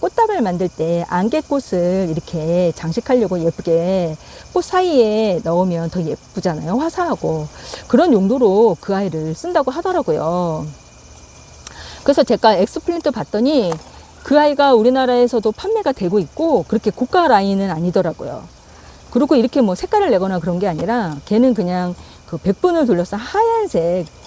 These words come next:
여러분 아까 제가 말씀, 어, 이야기했듯이 은월 있잖아요. 그렇게 하얀, 그런 하얀색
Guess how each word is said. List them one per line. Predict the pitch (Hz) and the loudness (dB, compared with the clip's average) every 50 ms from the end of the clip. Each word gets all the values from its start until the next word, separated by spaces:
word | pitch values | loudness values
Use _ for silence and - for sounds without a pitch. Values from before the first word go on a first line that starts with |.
| - - - - 202 | -20 -20 -10 -2 2
여러분 | 214 285 269 311 285 190 | 2 4 4 4 0 0
아까 | 190 - - 214 | -2 0 -2 -2
제가 | - - 180 - 180 | -2 -2 -4 -4 -2
말씀, | 170 175 170 - - 226 - - - - - | -2 -2 -2 -2 -4 -6 -6 -6 -10 -6 -4
어, | 185 185 180 | -2 -2 2
이야기했듯이 | 175 196 220 226 214 240 262 - 320 285 - - 175 175 - - | 4 4 4 4 4 2 -2 -2 -4 -6 -2 -2 -2 -2 0 4
은월 | 220 247 294 330 320 277 190 | 4 6 6 6 4 2 0
있잖아요. | 151 - - 170 151 151 165 190 202 185 156 139 | 0 -4 -6 -6 -4 -4 -6 -4 -4 -6 -6 -8
그렇게 | - 170 - - | -10 -12 -12 -10
하얀, | 156 - - - 359 370 359 339 240 175 151 - - - - - - - - - - - - - - - | -12 -8 -2 -2 0 0 0 0 -2 -4 -6 -8 -12 -18 -20 -20 -20 -20 -20 -20 -20 -20 -20 -20 -20 -4
그런 | - - 196 190 180 175 | 0 0 2 2 2 -2
하얀색 | 208 - 330 339 349 339 330 330 330 - 370 370 | -2 0 0 0 0 0 -2 -4 -2 -2 -2 -4